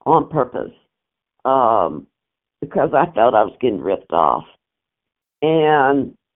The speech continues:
um, so I, I'm not published at all now.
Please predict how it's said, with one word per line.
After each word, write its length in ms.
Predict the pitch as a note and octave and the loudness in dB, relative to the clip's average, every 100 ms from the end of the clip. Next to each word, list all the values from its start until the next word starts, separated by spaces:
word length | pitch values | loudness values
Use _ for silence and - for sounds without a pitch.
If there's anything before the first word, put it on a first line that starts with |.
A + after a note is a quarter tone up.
| - | -4
um, 580 | C#3+ C3 B2 A2 G#2+ E2 _ _ _ _ _ _ _ _ _ _ _ _ _ _ | 0 2 0 -2 -6 -12 _ _ _ _ _ _ _ _ _ _ _ _ _ _
so 260 | F#3+ F3 C#3+ | 2 2 4
I, 280 | - F3+ F3 - | 4 4 2 2
I'm 180 | F3+ A3+ | 2 4
not 220 | C4 - | 2 2
published 340 | A#3 F3+ - - | 0 -2 -2 0
at 120 | F3+ | 4
all 300 | F#3 A3 D#3+ | 6 4 4
now. 480 | D3+ F#3 C4+ E3+ | 2 2 2 0